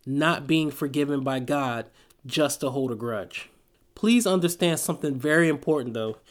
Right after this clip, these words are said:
You can forgive someone and still hold yourself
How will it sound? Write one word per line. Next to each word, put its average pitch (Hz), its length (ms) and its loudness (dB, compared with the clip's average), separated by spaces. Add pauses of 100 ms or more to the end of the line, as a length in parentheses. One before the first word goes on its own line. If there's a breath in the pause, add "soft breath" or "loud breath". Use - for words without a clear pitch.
(260 soft breath)
You 196 200 6
can 262 200 4
forgive 160 580 4
someone 202 680 2 (400 soft breath)
and 160 160 -2
still 185 320 6
hold 175 300 4
yourself 170 720 2